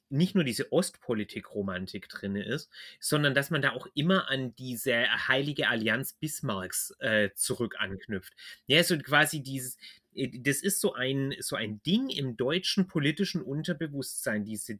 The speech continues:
Daueridee von einer speziellen Beziehung Deutschlands zu Russland, die quasi, ähm, der, der Organisation Osteuropas dient und die auch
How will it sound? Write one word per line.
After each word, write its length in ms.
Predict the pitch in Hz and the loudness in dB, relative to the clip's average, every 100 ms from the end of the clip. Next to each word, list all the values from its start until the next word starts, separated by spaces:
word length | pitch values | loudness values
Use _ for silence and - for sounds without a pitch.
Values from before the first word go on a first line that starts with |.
| - | -4
Daueridee 960 | 117 170 226 202 151 117 123 127 165 214 - - - | -2 0 0 -2 -6 -6 -4 0 -2 -4 -12 -20 -16
von 560 | - - 135 131 131 139 _ _ - | -10 2 4 4 0 -4 _ _ 2
einer 640 | 117 113 113 113 107 104 - _ - | 4 4 4 4 4 2 -2 _ -12
speziellen 800 | - - 110 - 131 139 196 196 | -10 -6 -6 -2 2 2 2 0
Beziehung 800 | 139 - - - 143 202 220 139 | -2 -6 -6 -4 0 2 2 2
Deutschlands 800 | 123 147 175 - 175 185 185 - | 2 0 -2 -2 0 0 -2 -8
zu 220 | - - | -10 -8
Russland, 600 | 101 123 - 190 226 302 _ _ - - _ - | -2 -2 -2 -4 -4 -8 _ _ -20 -20 _ -20
die 380 | 113 131 190 | -10 0 0
quasi, 920 | 196 - 120 120 160 165 180 185 180 180 - | 0 -2 2 2 2 0 -2 2 4 2 -2
ähm, 580 | 139 123 123 123 123 117 _ _ _ _ _ _ _ _ _ _ - - - | 0 2 4 2 0 -4 _ _ _ _ _ _ _ _ _ _ -20 -6 2
der, 260 | 123 117 | 6 6
der 220 | 107 127 | 4 0
Organisation 1200 | 123 151 156 135 113 120 - - 127 131 156 226 | 2 2 2 0 0 0 0 -4 2 2 4 2
Osteuropas 1200 | 202 160 160 - 131 117 135 156 - 175 180 - | 2 2 0 -2 0 0 2 -2 0 0 0 -2
dient 300 | 147 151 208 - - - | -4 -4 -4 -6 -14 -6
und 160 | 143 139 | 0 4
die 80 | |
auch 100 | 147 | 4